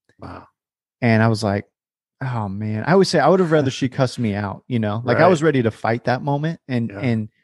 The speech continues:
Speaker 2: what do you say to that? What do you say when your wife says she's been waking up in the middle of the night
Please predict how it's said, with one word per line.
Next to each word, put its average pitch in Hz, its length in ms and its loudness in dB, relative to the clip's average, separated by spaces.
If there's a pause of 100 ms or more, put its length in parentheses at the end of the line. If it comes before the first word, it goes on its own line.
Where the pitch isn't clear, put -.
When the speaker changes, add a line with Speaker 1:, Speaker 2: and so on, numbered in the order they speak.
(120)
Speaker 2:
what 160 140 4
do 190 60 2
you 160 100 2
say 110 460 -2
to 107 120 -2
that? 98 240 -6
What 123 120 2
do 143 60 2
you 139 60 0
say 131 180 2
when 113 140 2
your 104 120 2
wife 104 220 2
says 107 200 -2
she's 107 180 -6
been 101 240 -6
waking 110 360 0
up 107 140 -4
in 107 60 -6
the 98 80 -4
middle 107 320 0
of 101 60 -4
the 107 80 -4
night 98 300 -6